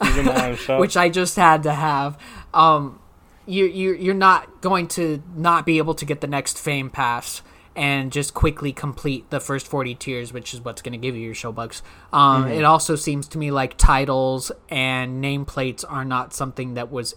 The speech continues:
Speaker 2: in this battle pass, so it's mostly just your regular Fall Guys cosmetics, whereas, like, you can pick up a cheap Kudos priced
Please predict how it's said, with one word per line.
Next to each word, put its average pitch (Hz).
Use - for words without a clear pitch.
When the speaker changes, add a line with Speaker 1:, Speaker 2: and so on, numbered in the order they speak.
Speaker 2:
in 220
this 151
battle 131
pass, 117
so 131
it's 127
mostly 143
just 131
your 156
regular 160
Fall 143
Guys 127
cosmetics, 123
whereas, 123
like, 123
you 135
can 123
pick -
up 120
a 113
cheap -
Kudos 139
priced -